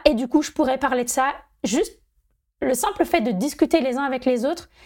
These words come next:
ça mène parfois à avoir des nouvelles idées, à avoir des nouveaux trucs sur lesquels on peut parler, à avoir peut-être aussi un nouveau point de vue. Et ça nous aide à complé-, ça nous a aidé à compléter les uns et les autres nos conférences.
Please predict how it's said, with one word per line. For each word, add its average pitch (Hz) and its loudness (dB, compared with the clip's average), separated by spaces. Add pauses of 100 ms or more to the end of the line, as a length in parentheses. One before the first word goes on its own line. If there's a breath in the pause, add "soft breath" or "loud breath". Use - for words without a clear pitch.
(140 soft breath)
ça - 0
mène 285 -2
parfois - 4
à 294 0
avoir 247 0
des 247 0
nouvelles 262 0
idées, 254 0
à 233 0
avoir 233 -2 (380 soft breath)
des 220 0
nouveaux 277 0
trucs 302 0
sur 262 -2
lesquels 240 0
on 240 0
peut 262 0
parler, 240 2
à 233 2
avoir 233 0
peut-être 277 6
aussi - 0
un 214 0
nouveau 233 0
point 233 0
de 208 -2
vue. 214 -4 (680 soft breath)
Et 233 4
ça 233 0
nous 233 0
aide 277 0
à 214 -2
complé-, 262 0
ça 240 -2
nous 226 0
a 240 0
aidé 285 0
à 269 -4
compléter 262 0
les 247 -2
uns 247 0
et 240 -2
les 233 -2
autres 240 -4
nos 240 -2
conférences. 202 -4